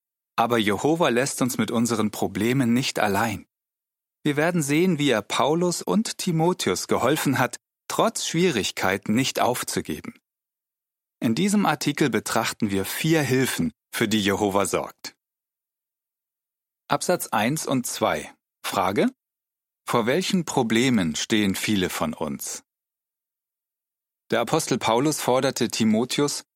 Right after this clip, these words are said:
und im Grunde jeden Christen auf, seinen Dienst gründlich durchzuführen.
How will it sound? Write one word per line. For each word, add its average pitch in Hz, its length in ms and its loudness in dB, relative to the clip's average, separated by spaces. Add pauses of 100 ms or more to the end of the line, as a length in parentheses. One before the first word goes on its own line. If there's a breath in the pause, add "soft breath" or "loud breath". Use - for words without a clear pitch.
(480)
und 170 120 0
im 170 140 2
Grunde 156 300 2
jeden 135 400 2
Christen - 560 -4
auf, 107 460 -2 (260)
seinen 107 420 2
Dienst 143 460 -2
gründlich 123 560 0
durchzuführen. - 840 -6